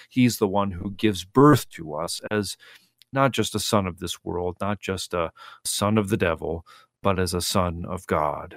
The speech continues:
one who is beloved by him, one who grows up after him, and one who trusts in him. And quite important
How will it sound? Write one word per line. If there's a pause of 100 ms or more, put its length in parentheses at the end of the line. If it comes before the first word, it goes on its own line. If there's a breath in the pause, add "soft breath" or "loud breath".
(140)
one
who
is
beloved
by
him, (360 loud breath)
one
who
grows
up (200)
after
him,
and
one
who
trusts
in (100)
him. (880)
And
quite
important